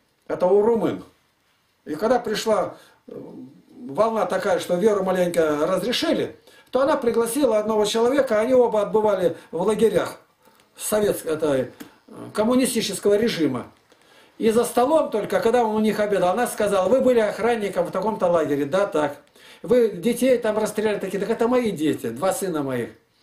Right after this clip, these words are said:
"А помните, вы женщину бросили, её унесло Дунаем?" "Да". "Так это я была. Меня выловили, я осталась живая. А вот муж мой пробыл семнадцать лет. Вы охраняли. Это мой муж, он состарился, вы его не узнали.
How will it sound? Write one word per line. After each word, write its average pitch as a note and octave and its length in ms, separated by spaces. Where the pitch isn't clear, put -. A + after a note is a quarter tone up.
"А F#3 120
помните, D4 400
вы A#3 100
женщину G#3 440
бросили, A3 500
её A3+ 240
унесло A3 480
Дунаем?" E3 480
"Да". E3 160
"Так F3+ 180
это A#3+ 140
я F#3+ 200
была. C#3+ 460
Меня F3+ 240
выловили, F#3 400
я F3 100
осталась F3 360
живая. C#3+ 460
А - 100
вот B3+ 180
муж D4+ 240
мой A3 140
пробыл G#3+ 440
семнадцать A#3+ 640
лет. F#3+ 280
Вы A#3 160
охраняли. A3+ 440
Это G#3 200
мой B3+ 180
муж, B3 240
он F#3 160
состарился, G#3+ 600
вы A#3+ 100
его A#3+ 160
не A#3+ 80
узнали. G3 440